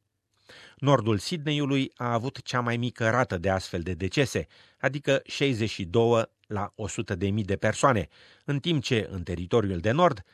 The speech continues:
rata a fost cea mai ridicată, două sute douăzeci și șase de decese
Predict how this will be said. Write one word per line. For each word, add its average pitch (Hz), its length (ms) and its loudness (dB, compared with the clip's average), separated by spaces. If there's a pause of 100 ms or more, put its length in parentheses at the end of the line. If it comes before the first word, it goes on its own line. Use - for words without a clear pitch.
(200)
rata 151 440 0
a 113 80 -8
fost 120 240 -4
cea 131 140 2
mai 113 180 2
ridicată, 107 720 0 (300)
două 123 320 4
sute 101 300 -4
douăzeci 92 400 0
și 95 120 -10
șase 104 360 0
de 80 220 -12
decese 120 600 -2